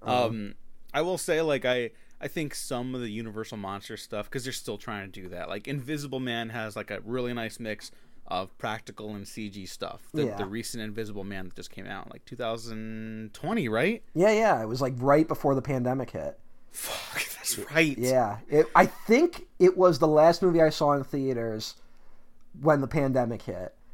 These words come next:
Speaker 2: It's a pretty
Speaker 1: And,
Speaker 2: good one.
Speaker 1: and yeah, yeah. You know what? It was an upsetting movie.
Speaker 2: Oh, no,
Speaker 1: Uh,
Speaker 2: it is very upsetting,
Speaker 1: that's
Speaker 2: yeah.
Speaker 1: one of those ones where, like, it, it,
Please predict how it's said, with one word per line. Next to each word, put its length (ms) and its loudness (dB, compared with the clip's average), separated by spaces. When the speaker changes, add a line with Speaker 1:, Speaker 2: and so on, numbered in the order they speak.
Speaker 2:
It's 80 -16
a 40 -16
pretty 140 -2
Speaker 1:
And, 60 0
Speaker 2:
good 80 2
one. 240 -2
Speaker 1:
and 240 2
yeah, 200 12
yeah. 260 8
You 140 2
know 100 6
what? 80 4
It 40 4
was 120 4
an 60 8
upsetting 440 4
movie. 400 -6
Speaker 2:
Oh, 120 4
no, 120 6
Speaker 1:
Uh, 40 6
Speaker 2:
it 60 4
is 100 0
very 180 4
upsetting, 320 -2
Speaker 1:
that's 140 10
Speaker 2:
yeah. 80 8
Speaker 1:
one 40 6
of 120 6
those 100 2
ones 240 6
where, 80 6
like, 300 6
it, 220 0
it, 80 -12